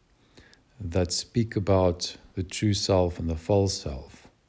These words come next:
and the concept of the ego. And what this teacher,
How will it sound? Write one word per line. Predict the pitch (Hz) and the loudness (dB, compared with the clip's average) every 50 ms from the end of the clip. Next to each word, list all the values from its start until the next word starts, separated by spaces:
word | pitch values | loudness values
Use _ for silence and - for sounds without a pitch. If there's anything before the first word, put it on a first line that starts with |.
| _ _ _ _ _ _ _ _ _ _ _ _ _ _ _ _ - - - - - _ - _ _ - | _ _ _ _ _ _ _ _ _ _ _ _ _ _ _ _ -20 -20 -20 -20 -20 _ -20 _ _ -8
and | - 101 98 95 92 | -2 0 2 2 2
the | 95 | 0
concept | - - 113 104 104 98 - - 101 98 - - - | 2 2 4 4 4 4 2 2 2 0 0 0 -6
of | - 85 82 80 80 80 80 - - - - - _ _ _ _ _ _ | -2 0 0 0 0 -2 -4 -10 -18 -20 -20 -20 _ _ _ _ _ _
the | _ - - - | _ -12 -4 0
ego. | 107 110 104 87 87 - - - - _ _ _ _ _ _ _ _ _ _ _ _ _ _ _ _ - _ _ _ _ _ _ _ _ _ _ | 2 4 4 4 0 -4 -4 -12 -16 _ _ _ _ _ _ _ _ _ _ _ _ _ _ _ _ -20 _ _ _ _ _ _ _ _ _ _
And | - 101 92 92 92 90 90 90 - - - - | -8 -4 -2 0 0 0 0 -2 -4 -6 -14 -14
what | - - 95 98 101 98 - - - - - - - - - _ _ - _ _ _ _ _ - - - - - - - - _ _ _ _ _ _ _ _ _ _ _ _ _ _ _ - - | -6 0 4 4 4 4 2 -4 -6 -8 -10 -16 -20 -20 -20 _ _ -20 _ _ _ _ _ -20 -20 -20 -20 -20 -20 -20 -20 _ _ _ _ _ _ _ _ _ _ _ _ _ _ _ -14 -2
this | 127 110 113 110 - - | 4 4 4 4 4 0
teacher, | - 143 139 135 127 - - 123 113 113 113 113 110 | 2 2 2 2 2 4 6 8 10 10 8 8 4